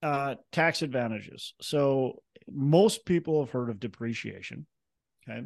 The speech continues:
So what that means is your property, the government says your property is gonna be worth nothing in a certain time, in twenty-seven and a half years for, for, um, any, you know, anybody, uh, any residential.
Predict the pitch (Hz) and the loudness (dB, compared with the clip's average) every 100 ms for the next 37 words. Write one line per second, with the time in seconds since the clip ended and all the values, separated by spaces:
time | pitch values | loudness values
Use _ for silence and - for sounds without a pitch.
0 | 143 - 127 120 117 113 120 127 - 127 | -14 -8 -4 -2 -4 -4 -2 0 2 2
1 | 131 131 120 123 117 107 113 - 117 113 | 2 0 0 0 -2 -4 -6 -4 -4 -2
2 | 117 117 113 107 98 113 113 117 - 113 | -4 -2 -4 -4 -6 -6 -4 -6 -6 -8
3 | 104 107 110 113 113 107 104 107 104 98 | -8 -8 -6 -6 -8 -8 -8 -8 -8 -8
4 | 107 107 _ _ _ 95 104 117 - 110 | -6 -6 _ _ _ -8 -4 -4 -4 -6
5 | 170 - _ _ _ _ - 123 120 120 | -6 -8 _ _ _ _ -6 -4 -2 -4
6 | 120 120 120 113 110 117 117 110 117 113 | -6 -6 -8 -8 -8 -10 -10 -10 -10 -10
7 | 98 98 101 95 _ - 120 113 - 117 | -10 -12 -12 -14 _ -12 -6 -6 -4 -6
8 | 107 113 104 110 110 110 104 113 117 - | -4 -6 -4 -4 -4 -8 -8 -8 -10 -16
9 | - 110 104 104 _ _ _ _ 98 101 | -12 -10 -8 -10 _ _ _ _ -12 -10
10 | 101 - 104 98 98 95 95 _ _ 113 | -10 -10 -10 -10 -10 -10 -14 _ _ -6
11 | 110 - _ 76 104 101 104 110 98 104 | -6 -8 _ -14 -12 -8 -6 -6 -4 -6
12 | 101 98 - 107 104 - - 107 135 120 | -6 -8 -12 -14 -12 -14 -8 0 2 4
13 | 120 110 98 98 - | 2 0 -6 -8 -10